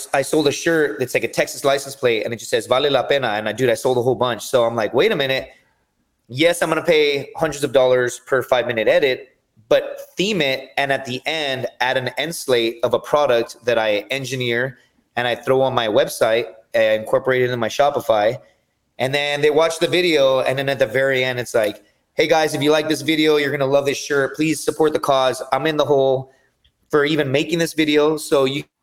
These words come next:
can support me by buying this merch.'" And boom, ideally, that video, at least at a bare minimum, pays for itself, but I'm obviously paying for my brand and my, and grow my brand impressions and all that.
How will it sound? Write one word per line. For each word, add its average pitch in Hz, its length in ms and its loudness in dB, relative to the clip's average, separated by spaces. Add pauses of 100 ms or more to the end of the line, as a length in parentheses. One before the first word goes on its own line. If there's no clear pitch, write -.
(160)
can - 60 -14
support 156 340 -2
me 160 200 -4
by 139 220 0
buying 117 260 -2
this 123 140 -8
merch.'" 160 380 -4
And 113 300 -6
boom, 147 460 0 (800)
ideally, 139 600 2
that 131 200 0
video, 139 240 2
at 120 140 0
least 180 280 -2
at 147 80 4
a 143 40 4
bare 160 200 0
minimum, 160 400 0
pays 147 240 0
for 139 100 -2
itself, 135 440 0
but 135 80 2
I'm 120 100 -2
obviously 127 300 -4
paying 123 280 -8
for 117 240 0
my 107 120 -4
brand 113 280 -4
and 104 60 -6
my, 101 80 -4
and 104 140 -8
grow 120 120 0
my 117 120 -4
brand 110 200 -2
impressions 104 400 -4
and 107 100 -8
all 107 80 -2
that. 104 220 -2